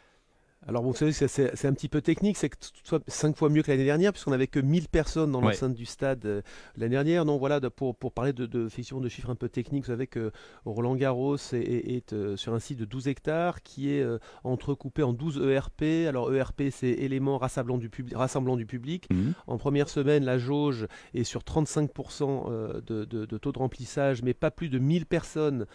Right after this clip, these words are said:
Speaker 1: euh, par E R P, ce qui fait que, voilà, on est aujourd'hui, euh,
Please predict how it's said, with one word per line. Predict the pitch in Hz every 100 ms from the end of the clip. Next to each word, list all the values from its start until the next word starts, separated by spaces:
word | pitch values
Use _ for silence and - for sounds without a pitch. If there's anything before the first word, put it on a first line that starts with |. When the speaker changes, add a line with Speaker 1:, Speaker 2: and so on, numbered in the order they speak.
| - - -
Speaker 1:
euh, | 117
par | 151 131 135
E | 123
R | 117
P, | - 151 196 - - -
ce | -
qui | - 127
fait | - 160
que, | - 131
voilà, | 123 127 135
on | 113 117
est | 139
aujourd'hui, | 127 120 120 120 131 147
euh, | 123 110